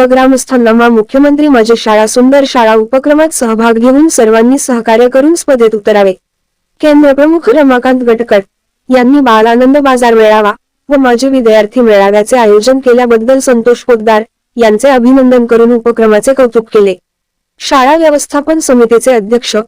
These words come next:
उमेश बागल यांनी बाल आनंद बाजार उपक्रमामुळे विद्यार्थ्यांना व्यावहारिक ज्ञानाची समज येऊन खरेदी, विक्री, नफा तोटा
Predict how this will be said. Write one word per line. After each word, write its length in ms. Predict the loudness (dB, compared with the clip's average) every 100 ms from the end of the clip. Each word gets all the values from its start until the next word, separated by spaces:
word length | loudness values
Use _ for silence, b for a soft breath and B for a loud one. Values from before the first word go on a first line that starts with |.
| _
उमेश 380 | -2 2 0 0
बागल 360 | -2 0 0 -2 -6 _ _ -6
यांनी 300 | -2 0 0
बाल 260 | 0 0 0
आनंद 320 | 0 2 2
बाजार 380 | 0 0 2 0
उपक्रमामुळे 640 | 0 -2 0 0 2 0 -2 _ _ _ _ _
विद्यार्थ्यांना 680 | -2 2 2 0 0 0 2
व्यावहारिक 560 | 2 0 0 0 0
ज्ञानाची 480 | 0 0 0 0 -2
समज 400 | -2 0 0 0
येऊन 240 | 0 0 0
खरेदी, 320 | 0 0 0 -4 _ _ _ _ -6
विक्री, 360 | -2 0 -2 -4 _ -2
नफा 300 | 0 0 -2
तोटा 320 | 0 -2